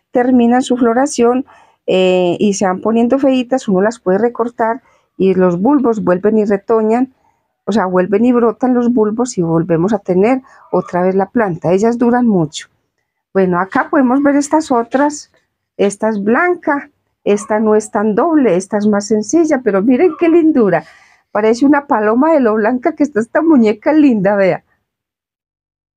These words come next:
Acá podemos ver esta otra, vea qué tan linda, vea, está preciosa. También tengo ya más pequeñitas,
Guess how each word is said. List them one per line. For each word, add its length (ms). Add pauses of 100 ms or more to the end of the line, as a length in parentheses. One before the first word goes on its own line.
(140)
Acá 280
podemos 360
ver 140
esta 320
otra, 560 (500)
vea 200
qué 120
tan 280
linda, 500 (600)
vea, 300 (300)
está 260
preciosa. 800 (260)
También 340
tengo 280
ya 180
más 380
pequeñitas, 1040